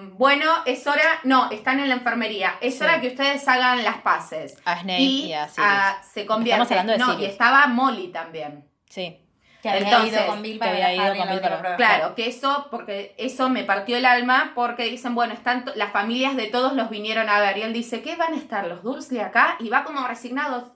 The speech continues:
Speaker 1: Y abren la puerta y dicen, "Te está esperando alguien". "¿Quién me va a estar esperando?".
Speaker 3: Ay, no, no.
Speaker 1: Abren y los ve y se muere de
Speaker 3: No, no, no.
Speaker 1: la ternura.
Speaker 2: Ay, Dios.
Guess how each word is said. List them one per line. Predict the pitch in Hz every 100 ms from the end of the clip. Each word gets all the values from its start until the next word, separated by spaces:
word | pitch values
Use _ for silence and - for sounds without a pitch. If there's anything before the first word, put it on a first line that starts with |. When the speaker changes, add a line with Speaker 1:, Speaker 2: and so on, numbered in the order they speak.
| _
Speaker 1:
Y | 214 240 269
abren | 240 254 269
la | 262
puerta | 294
y | 277
dicen, | 269 262 247 - -
"Te | 247
está | 254 370
esperando | 370 359 359 359 302
alguien". | 359 311 247 202 - -
"¿Quién | 508 539
me | 277
va | 277
a |
estar | - 440
esperando?". | - - 269 277 254
Speaker 3:
Ay, | 403
no, | 440
no. | 453
Speaker 1:
Abren | 349 392 403 415 480 466
y | 277
los | 269 294
ve | 330 349 381 - 277
y | 277
se | 254
muere | 240 262 277 302
de | 302
Speaker 3:
No, | 262 247
no, | 233 466
no. | 440
Speaker 1:
la | 214 214
ternura. | 214 247 254 208 190 233
Speaker 2:
Ay, | 208 208
Dios. | 208 220